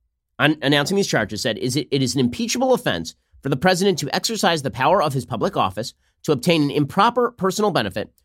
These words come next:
while ignoring or injuring the national interest." Okay, that last phrase is so vague as to be completely non-colorable. I mean, there, there's just no way to interpret that phrase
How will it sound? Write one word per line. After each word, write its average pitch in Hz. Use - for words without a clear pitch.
while 143
ignoring 220
or 165
injuring 143
the 135
national 139
interest." 117
Okay, 180
that 170
last 156
phrase 113
is 131
so 175
vague 131
as 113
to 131
be 127
completely 143
non-colorable. 120
I 98
mean, 147
there, 160
there's 165
just -
no 156
way 131
to 131
interpret 123
that 117
phrase 101